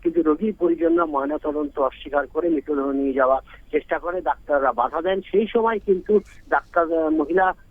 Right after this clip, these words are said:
চিকিৎসক, কর্তব্যরত জরুরি বিভাগ এবং অন্যান্য চিকিৎসককে তারা থ্রেট করেন এবং অশ্রাব্য ভাষায় গালিগালাজ করেন। অথচ যেটা চিকিৎসকরা পরিষ্কারভাবে অভিযোগ করেছেন যে হাসপাতালে নিজস্ব নিরাপত্তা রক্ষী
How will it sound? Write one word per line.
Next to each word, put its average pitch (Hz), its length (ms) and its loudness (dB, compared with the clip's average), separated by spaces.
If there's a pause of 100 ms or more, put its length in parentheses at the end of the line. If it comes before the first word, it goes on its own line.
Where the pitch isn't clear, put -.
চিকিৎসক, 170 480 -2
কর্তব্যরত 156 580 0
জরুরি 147 360 -2
বিভাগ 143 400 -2
এবং 147 200 -4
অন্যান্য 143 400 -2
চিকিৎসককে 143 600 -6
তারা 131 220 -6
থ্রেট 170 320 -4
করেন 175 300 -4 (280)
এবং 151 240 2
অশ্রাব্য 156 440 -2
ভাষায় 151 320 -2
গালিগালাজ 151 520 -2
করেন। 180 260 -2 (260)
অথচ 202 340 0 (120)
যেটা 196 220 0
চিকিৎসকরা 190 600 -6
পরিষ্কারভাবে 175 680 -2
অভিযোগ 160 380 -2
করেছেন 165 360 2 (280)
যে 160 60 -4
হাসপাতালে 190 640 -2
নিজস্ব 170 420 -4
নিরাপত্তা 160 580 -2
রক্ষী 156 360 -2